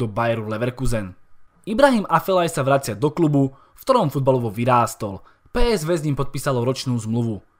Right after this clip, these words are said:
Do Augsburgu prichádza len dvadsaťročný ľavý krídelník Ruben Vargas. Sheiji Ojo bude hosťovať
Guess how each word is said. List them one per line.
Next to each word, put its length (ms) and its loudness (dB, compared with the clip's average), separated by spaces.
Do 160 0
Augsburgu 480 2
prichádza 480 6
len 80 4
dvadsaťročný 560 0
ľavý 240 -2
krídelník 480 0
Ruben 320 -6
Vargas. 560 0
Sheiji 400 -2
Ojo 240 4
bude 240 4
hosťovať 400 4